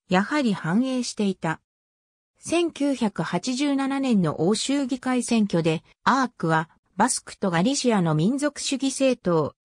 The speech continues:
エウスコ・アルカルタスナとガリシア民族主義党と共に、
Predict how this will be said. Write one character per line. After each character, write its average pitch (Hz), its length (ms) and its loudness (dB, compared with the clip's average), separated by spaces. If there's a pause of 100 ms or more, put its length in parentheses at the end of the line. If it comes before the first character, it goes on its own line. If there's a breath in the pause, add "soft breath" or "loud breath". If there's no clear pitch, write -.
(120)
エ 175 120 4
ウ 269 100 2
ス - 80 -10
コ・ 240 180 2
ア 226 80 4
ル 269 120 0
カ 302 120 -2
ル 269 140 -2
タ 269 160 -4
ス - 100 -4
ナ 262 160 -2
と 254 140 -4
ガ 208 160 2
リ 240 100 2
シ 226 220 2
ア 170 80 4
民 185 240 2
族 254 260 -2
主 240 120 -2
義 262 140 0
党 208 220 0
と 160 140 -2
共 165 280 0
に、 160 220 -2